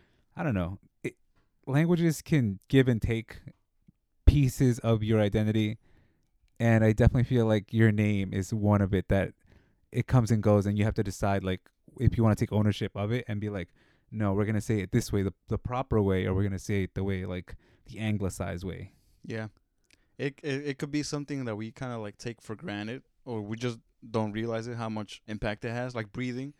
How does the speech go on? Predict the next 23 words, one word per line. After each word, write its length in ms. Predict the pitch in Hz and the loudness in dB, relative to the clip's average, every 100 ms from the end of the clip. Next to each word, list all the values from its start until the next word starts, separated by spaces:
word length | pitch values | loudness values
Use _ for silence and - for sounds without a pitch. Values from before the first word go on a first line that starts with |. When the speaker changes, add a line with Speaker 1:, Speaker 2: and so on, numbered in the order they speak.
| _ _ | _ _
Speaker 2:
like, 120 | - 101 | -14 -14
you 160 | 101 110 | -12 -10
know, 80 | 107 | -8
it 60 | |
just 200 | 117 113 | -8 -8
happens. 480 | 113 110 117 127 - _ _ - | -6 -8 -10 -14 -14 _ _ -16
And 120 | 107 | -10
language, 320 | 98 110 117 | -8 -6 -8
sometimes 340 | - 113 120 110 | -10 -10 -10 -12
it 60 | 107 | -10
just 180 | 110 98 | -10 -8
happens. 400 | 104 110 113 107 | -10 -10 -14 -12
We're 120 | 104 | -10
not, 180 | 104 101 | -8 -8
like, 300 | 95 - _ _ _ _ _ | -10 -12 _ _ _ _ _
aware 400 | 110 104 110 113 | -2 2 2 2
of 120 | 110 | 0
the 140 | 185 104 | -4 -8
impact 340 | 104 117 107 | -6 -6 -6
that 120 | 113 | -8
it 60 | 113 | -8
can 100 | 117 | -10
have. 320 | 120 123 139 | -8 -10 -12